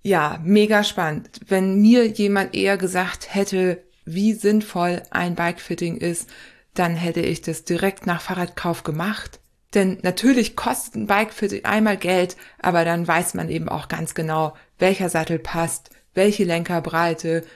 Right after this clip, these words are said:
et cetera pp. Ich rate eigentlich dazu, ein neues Rad generell fitten zu lassen. Das mache ich bei jedem meiner Räder und ich sag euch, das ist manchmal ein bisschen aufwendig, weil ich ja relativ häufig dann manchmal durchwechsel,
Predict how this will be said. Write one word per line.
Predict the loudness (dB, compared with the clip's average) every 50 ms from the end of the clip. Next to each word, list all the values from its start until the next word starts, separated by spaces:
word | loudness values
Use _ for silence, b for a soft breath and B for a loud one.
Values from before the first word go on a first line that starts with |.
| B B 0
et | 2 2 0 -2
cetera | -4 -4 -4 -4 -4 -4 -2 0 0 -2
pp. | -2 -2 -6 -6 -6 -8 -10 -10 -8 -8 -8 -10 B B B B B -2
Ich | 0 2 2
rate | 2 2 2 2 0 0
eigentlich | 0 0 0 0 0 -2 0
dazu, | 0 -2 -2 -2 -2 0 0 0 -2 -4 _ _
ein | -4 -2 0 0
neues | 2 2 2 2 0 -2 -4
Rad | -4 -4 -4 -6 -6
generell | -2 -2 0 0 0 0 0 2 2 0 0 -4 _ _ _ _
fitten | _ 0 2 2 2 0
zu | -2 -2 -2
lassen. | -2 -2 -2 -4 -4 -6 -6
Das | -6 -6 -4 -4
mache | -6 -6 -6 -6
ich | -8 -8 -8 -6
bei | -6 -4 -4 -4 -4 -6 -8 B B B B B B B B B
jedem | 2 4 4 6 6
meiner | 6 4 4 4 2 2 2
Räder | 2 2 2 2 0
und | -2
ich | -4 -2
sag | 0 0 0 0 0
euch, | -2 -4 -4 -4 -6 -8
das | -8 -6 -6 -6 -6
ist | -8 -6 -4
manchmal | -4 -4 -4 -4 -4 -4
ein | -4
bisschen | -6 -6 -8 -6 -2
aufwendig, | 0 2 0 0 -2 -4 -4 -2 -2 -4 -4 -6 -10 -10 -8
weil | -6 -6 -6
ich | -6 -8 -10
ja | -8 -8 -8 -10 B B B B B B B B
relativ | -2 0 2 0 0 -2 -6 -10 -6 -2
häufig | 0 0 0 0 -4 -8 -10
dann | -10 -10 -8 -6
manchmal | -6 -8 -8 -8 -6 0
durchwechsel, | 2 2 2 2 0 -4 -6 -6 -6 -6 -6 -4 -4 -4 -4